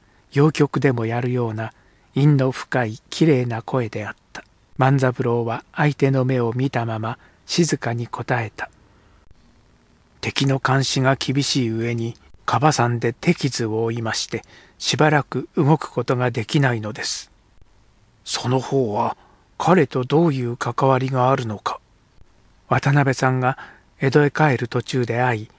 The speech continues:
そのまま浅草の裏に家を借りて一緒に住んでいます。申し遅れましたが、私は日立の国、石岡在の郷士の次男で、」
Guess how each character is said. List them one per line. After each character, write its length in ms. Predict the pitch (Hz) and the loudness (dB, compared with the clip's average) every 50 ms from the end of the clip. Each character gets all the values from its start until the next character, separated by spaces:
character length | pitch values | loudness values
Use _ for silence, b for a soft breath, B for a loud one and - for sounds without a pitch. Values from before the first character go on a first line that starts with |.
| _ - | _ -12
そ 180 | - - - 127 | -6 -2 2 2
の 100 | 143 135 | 4 4
ま 140 | 131 135 | 4 4
ま 180 | 127 127 131 - - _ | 4 2 2 0 -2 _
浅 280 | - - 151 - 156 143 | -4 -2 2 4 2 2
草 220 | - - - 135 | 2 2 0 2
の 160 | 127 131 127 123 | 2 2 2 2
裏 180 | 127 127 123 | 2 0 0
に 240 | 120 117 117 131 - _ _ _ _ _ _ _ _ _ _ _ _ - - | -2 -2 -6 -8 -12 _ _ _ _ _ _ _ _ _ _ _ _ -6 -6
家 240 | 127 - - - 139 | -6 -2 2 4 4
を 100 | 131 123 | 4 4
借 220 | - - 123 123 | 2 0 0 0
り 20 | - | 0
て 140 | - 131 | 0 0
一 100 | 123 127 | 0 0
緒 220 | - - - - 139 | -2 -2 0 2 2
に 160 | 135 139 135 | 4 4 2
住 240 | - - - 139 131 | 0 2 2 2 0
ん 20 | |
で 120 | 107 104 104 | 0 -2 -6
い 80 | 107 | -6
ま 120 | 110 - - | -6 -6 -6
す。 260 | - - - - - _ _ _ _ - - - | -6 -6 -8 -10 -14 _ _ _ _ -6 -2 0
申 140 | 120 120 143 | 2 2 2
し 160 | 143 - 135 | 2 2 2
遅 240 | 120 117 - - - | 2 0 0 0 2
れ 100 | 127 120 | 2 2
ま 140 | 123 120 117 | 2 0 -2
し 100 | - - | -2 -6
た 140 | - 104 | -8 -8
が、 160 | 101 110 - b b b b b b b | -6 -6 -8 b b b b b b b
私 380 | _ 139 127 - 135 - - 143 | _ -2 0 0 -2 -2 0 0
は 120 | 127 131 | 2 2
日 140 | 131 - - - 175 | 0 0 0 0 0
立 220 | 151 - - - | 0 0 -2 -2
の 160 | 131 120 120 | -2 -2 -2
国、 420 | 127 - - - 127 123 123 127 b b b b b b b b b b | -4 -6 -8 -6 -4 -4 -4 -4 b b b b b b b b b b
石 280 | 131 117 - - 165 | -2 0 4 4 4
岡 240 | 175 165 - - 147 | 4 4 4 2 2
在 260 | 135 131 123 123 120 | 2 2 0 0 0
の 120 | 117 117 120 | -2 -4 -2
郷 240 | 127 143 156 165 | 0 2 2 2
士 180 | 151 - - - | 2 0 -2 -4
の 160 | 123 120 120 | -2 -2 -2
次 220 | 117 - - 127 123 | -4 -2 -2 0 0
男 260 | 156 143 110 107 101 | 0 0 -2 -6 -6
で、」 160 | 98 107 - | -6 -8 -8